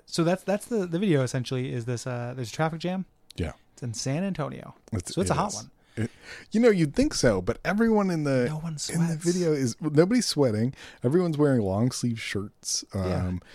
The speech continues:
Speaker 2: uh,
Speaker 1: It's
Speaker 2: you know,
Speaker 1: the
Speaker 2: if
Speaker 1: coldest
Speaker 2: not
Speaker 1: day in
Speaker 2: jackets.
Speaker 1: San, San Antonio, ninety-one
Speaker 2: It,
Speaker 1: degrees.
Speaker 2: it seems bright and sunny. They, they could have filmed it in, you know, late fall for all I know.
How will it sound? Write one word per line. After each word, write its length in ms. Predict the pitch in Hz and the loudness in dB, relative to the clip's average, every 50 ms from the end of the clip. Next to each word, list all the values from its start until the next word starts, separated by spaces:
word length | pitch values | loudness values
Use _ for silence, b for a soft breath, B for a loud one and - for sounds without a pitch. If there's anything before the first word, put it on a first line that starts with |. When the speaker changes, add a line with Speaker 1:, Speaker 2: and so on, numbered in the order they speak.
| B B B B B B | B B B B B B
Speaker 2:
uh, 60 | 113 107 | 0 0
Speaker 1:
It's 120 | - - | 2 4
Speaker 2:
you 140 | 127 123 110 | 6 6 6
know, 80 | 107 | 6
Speaker 1:
the 80 | 104 92 | 6 6
Speaker 2:
if 100 | 110 117 | 4 4
Speaker 1:
coldest 320 | 165 165 190 127 123 113 | 4 4 6 6 4 4
Speaker 2:
not 80 | - 180 | 6 6
Speaker 1:
day 60 | 180 180 | 6 6
in 100 | 165 151 | 4 4
Speaker 2:
jackets. 240 | - 165 165 170 | 4 2 4 4
Speaker 1:
San, 280 | 170 170 165 160 170 175 | 4 4 2 2 0 -2
San 180 | - - 165 160 | 0 0 2 2
Antonio, 380 | 151 165 165 156 139 123 113 | 4 4 4 4 4 2 2
ninety-one 400 | 110 120 143 170 175 165 170 180 180 | 2 4 4 6 6 6 6 6 6
Speaker 2:
It, 20 | |
Speaker 1:
degrees. 380 | 165 147 151 143 127 110 104 123 | 6 6 4 4 4 2 0 -2
Speaker 2:
it 60 | - | -2
seems 260 | - 214 220 233 208 | 0 0 0 0 -2
bright 320 | 170 131 127 127 139 156 | -2 -2 0 2 2 2
and 140 | 110 120 113 | 0 -2 0
sunny. 400 | - - 143 139 147 170 185 185 | 2 4 4 4 4 2 0 0
They, 160 | 147 107 104 | 0 0 0
they 160 | 98 - 95 90 | 0 0 -2 0
could 160 | - 139 156 | 2 4 4
have 100 | 147 - | 2 2
filmed 260 | - 117 117 117 110 | 2 2 4 4 4
it 120 | 110 95 - | 4 2 0
in, 260 | 87 90 87 85 85 | 0 -4 -4 -2 0
you 120 | 104 107 98 | 0 0 0
know, 120 | 87 92 | 0 0
late 280 | 95 85 85 104 - - | -2 -2 -2 -4 -6 -8
fall 380 | - - - 98 107 98 95 | -8 -6 -6 -6 -6 -6 -8
for 200 | - - 80 73 | -8 -8 -10 -8
all 160 | 80 76 76 80 | -8 -6 -6 -4
I 120 | 87 92 | -4 -4
know. 300 | 87 76 73 73 78 80 | -2 -4 -4 -6 -8 -10